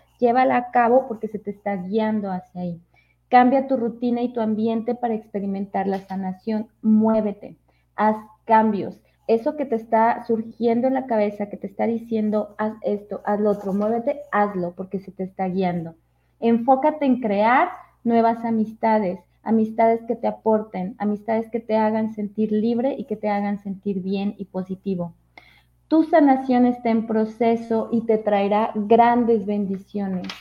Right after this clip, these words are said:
grandes bendiciones para ti. Está, está en proceso la sanación para ti, Pepe.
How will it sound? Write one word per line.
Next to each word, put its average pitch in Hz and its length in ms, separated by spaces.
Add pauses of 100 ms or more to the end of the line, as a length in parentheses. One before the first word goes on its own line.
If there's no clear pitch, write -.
(180)
grandes 220 440
bendiciones 202 680
para 190 200
ti. 185 240 (380)
Está, 214 480
está 214 240
en 220 140
proceso 220 720
la 208 140
sanación 196 560
para 196 260
ti, 196 120
Pepe. 190 400